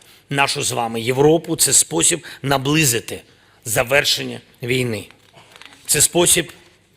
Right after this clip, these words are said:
переконати Росію, що їхні цілі недосяжні. Мир має бути досяжним. І тільки співпраця його може наблизити.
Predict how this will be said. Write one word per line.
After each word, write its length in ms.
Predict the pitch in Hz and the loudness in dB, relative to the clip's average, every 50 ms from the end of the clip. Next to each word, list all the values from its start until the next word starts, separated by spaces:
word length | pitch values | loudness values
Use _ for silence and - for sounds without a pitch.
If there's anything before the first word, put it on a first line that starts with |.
| - - | -12 2
переконати 680 | - 170 156 151 - - 170 160 151 139 127 - 127 | 2 4 4 4 0 -2 -2 0 0 0 0 0 -2
Росію, 460 | 117 123 123 - - - 160 160 151 - | -2 -2 0 0 0 0 0 -2 -2 -2
що 280 | - - - 127 - - - - - - | -2 0 0 0 -2 -4 -10 -20 -20 -12
їхні 480 | - 117 123 143 120 - - 120 120 104 | -10 -6 -4 -4 -4 -4 -4 -6 -6 -6
цілі 500 | - - - - 156 151 156 165 160 151 _ _ _ _ _ _ _ _ _ _ _ - | -4 -4 -2 -2 -2 -2 -2 -4 -8 -8 _ _ _ _ _ _ _ _ _ _ _ -4
недосяжні. 760 | 113 127 117 123 131 - - 135 123 110 95 90 90 87 85 85 _ _ _ - _ - - _ - - | -2 -2 0 0 0 2 2 2 0 0 -2 -6 -10 -12 -18 -20 _ _ _ -20 _ -20 -20 _ -6 -2
Мир 320 | 135 147 170 196 208 220 - - - - _ - _ _ _ - | 2 4 4 4 2 0 -6 -18 -20 -20 _ -20 _ _ _ 0
має 260 | 120 120 117 117 113 | 0 2 2 2 -2
бути 260 | 110 113 113 - 127 | -4 -4 -6 -6 -6
досяжним. 680 | 113 123 117 - - 139 123 107 101 110 104 101 98 - _ - _ - - - - - 143 | -4 -2 0 2 2 2 0 -2 -4 -8 -10 -12 -14 -18 _ -20 _ -20 -20 -20 -10 -8 -6
І 40 | 123 | -2
тільки 460 | - 160 151 135 - 156 156 143 131 | 0 0 0 0 0 0 0 2 2
співпраця 800 | - - - 165 147 - - 160 151 151 143 - - - 117 110 98 - _ _ _ _ _ _ _ - _ _ _ _ _ _ _ - | 2 0 2 -2 -4 -2 0 2 4 4 4 2 0 -4 -4 -6 -8 -12 _ _ _ _ _ _ _ -20 _ _ _ _ _ _ _ -8
його 300 | 110 120 113 117 131 120 | -4 -4 0 0 0 0
може 360 | 120 131 131 131 123 123 127 | 0 0 0 -2 -2 -2 -2
наблизити. 720 | 131 127 123 127 143 139 131 113 110 110 - - 90 78 | -2 -2 -2 0 -2 0 0 0 -2 -4 -6 -10 -14 -14